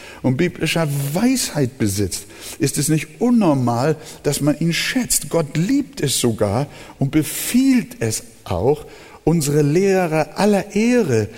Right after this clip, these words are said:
einmal heißt es sogar zwiefacher Ehre, wertzuhalten und ihnen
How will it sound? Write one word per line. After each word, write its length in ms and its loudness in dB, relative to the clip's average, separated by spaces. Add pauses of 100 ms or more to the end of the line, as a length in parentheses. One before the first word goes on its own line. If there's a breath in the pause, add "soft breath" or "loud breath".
(180 loud breath)
einmal 300 0
heißt 220 0
es 100 -4
sogar 280 0
zwiefacher 1080 -2
Ehre, 360 2 (260 loud breath)
wertzuhalten 960 -2 (280 loud breath)
und 280 0
ihnen 440 2